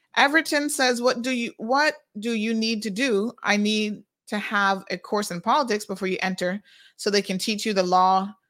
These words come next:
on the rules." Gigi, good morning. She says, "I love Sandy." So true. Aw, thank you. Oh, gosh, Baliki, I'm gonna let you and Mister Bush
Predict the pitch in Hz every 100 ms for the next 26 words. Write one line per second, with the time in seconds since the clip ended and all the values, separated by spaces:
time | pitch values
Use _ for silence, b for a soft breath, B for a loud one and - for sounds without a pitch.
0 | _ - 202 196 202 370 269 135 - -
1 | - - 196 320 285 311 294 226 220 254
2 | 311 320 311 320 269 262 277 - 453 302
3 | 190 180 180 175 180 202 269 370 330 -
4 | 175 185 233 - 349 240 196 202 269 -
5 | 359 320 208 196 254 - _ _ _ _
6 | _ _ _ _ _ _ _ _ - 294
7 | 302 233 220 226 208 226 254 262 285 320
8 | 339 - _ _ 202 220 254 262 247 233
9 | 233 262 254 226 - 196 190 220 -